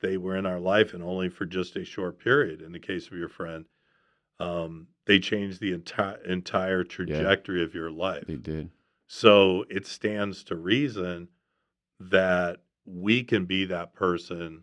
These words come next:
Speaker 2: Mm-hmm.
Speaker 1: for somebody else. And
Speaker 2: Mm,
Speaker 1: if
Speaker 2: of
Speaker 1: somebody
Speaker 2: course.
Speaker 1: out there today hears our conversation and it causes them to feel like, "Yeah, I'm more than enough." I mean,
Speaker 2: Sure.
Speaker 1: God made me unique and different. I'm capable of,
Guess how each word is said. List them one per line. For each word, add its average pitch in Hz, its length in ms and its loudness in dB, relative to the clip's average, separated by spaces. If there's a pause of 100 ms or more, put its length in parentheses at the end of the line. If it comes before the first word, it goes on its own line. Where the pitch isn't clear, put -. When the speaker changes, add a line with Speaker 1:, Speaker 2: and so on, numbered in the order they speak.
Speaker 2:
Mm-hmm. 87 300 -6
Speaker 1:
for 104 160 0
somebody 87 420 -4
else. - 480 -8 (180)
And 92 140 -2
Speaker 2:
Mm, 92 40 2
Speaker 1:
if 90 60 0
Speaker 2:
of - 40 -10
Speaker 1:
somebody 101 320 0
Speaker 2:
course. 95 100 6
Speaker 1:
out 95 160 6
there 92 160 2
today 90 520 -4 (420)
hears 107 380 8
our 90 360 2
conversation 92 1120 -4 (600)
and 101 100 2
it 95 140 -6
causes 95 460 6
them 98 220 -2
to 85 100 -6
feel 95 280 -4
like, 85 260 -4 (120)
"Yeah, 143 240 0
I'm 127 80 0
more 98 240 -4
than 73 140 -16 (100)
enough." 78 320 -12 (100)
I 92 100 -10
mean, 90 360 -8 (240)
Speaker 2:
Sure. 67 320 -12 (180)
Speaker 1:
God 110 300 8
made 98 180 -2
me 95 140 -2
unique 92 440 -6
and 82 100 -14
different. 107 520 -8
I'm 95 640 -4 (120)
capable 95 680 0
of, 87 180 -4